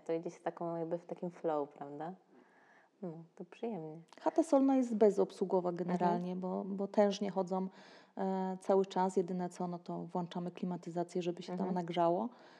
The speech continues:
Speaker 2: E, więc
Speaker 1: No i ewentualnie pewnie jakaś konserwacja po jakimś czasie, prawda?
Speaker 2: Tak, tak. No musimy zadbać o to, żeby wymieniać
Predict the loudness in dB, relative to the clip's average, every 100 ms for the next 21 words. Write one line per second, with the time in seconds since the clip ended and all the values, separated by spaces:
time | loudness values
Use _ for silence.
0 | -20 _ _ -20 -20 _ -12 -10 -10 -12
1 | -16 _ _ _ _ _ _ _ -8 -8
2 | -6 0 2 4 4 4 4 4 2 2
3 | 2 -2 -2 -4 -2 -2 -2 -2 -4 -6
4 | -8 -14 -14 -14 -14 -16 4 6 8 6
5 | 2 2 4 4 4 2 2 2 4 4
6 | 4 0 -2 -2 -4 -4 -4 -2 -4 -6